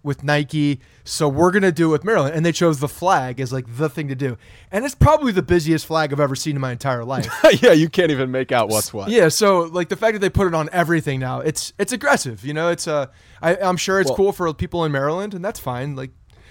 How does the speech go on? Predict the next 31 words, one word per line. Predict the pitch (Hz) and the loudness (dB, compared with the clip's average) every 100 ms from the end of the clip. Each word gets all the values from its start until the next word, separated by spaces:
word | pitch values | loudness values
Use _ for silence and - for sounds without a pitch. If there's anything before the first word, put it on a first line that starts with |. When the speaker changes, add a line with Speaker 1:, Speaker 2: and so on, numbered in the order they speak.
| - _ - | -20 _ -8
Speaker 1:
but | 147 | -4
they | 180 | -2
didn't | 185 180 | 0 0
let | 185 | -2
me | |
into | 175 160 | -2 -2
their | 156 | -4
college, | 180 135 120 | -4 -6 -8
so, | - 123 120 123 | -8 -8 -8 -8
you | 131 | -6
know, | 139 135 | -6 -8
F | 143 147 | -8 -6
them. | 151 - - - - - - - | -6 -6 -6 -8 -8 -10 -18 -20
Speaker 2:
<laughs> | - - 180 156 - | -20 -18 -16 -16 -4
I | 147 180 | 4 6
have | 185 | 6
a | |
hard | 160 147 | 4 4
time | 156 131 | 2 0
separating | 147 143 135 131 | -2 -2 -2 -2
the | 113 | -2
Maryland | 123 120 113 | -2 -2 -4
flag | - 113 110 | -4 -4 -4
from | 117 | -6
the | 107 | -8
Baltimore | 95 101 117 95 | -6 -8 -8 -12
Ravens. | 92 98 85 87 - _ _ _ _ _ _ - | -10 -12 -12 -16 -20 _ _ _ _ _ _ -8
So | 127 113 107 | -2 -2 -2
me | 131 127 127 | -4 0 0
as | 113 110 104 110 | 0 -2 -2 -4
a, | 101 98 | -4 -6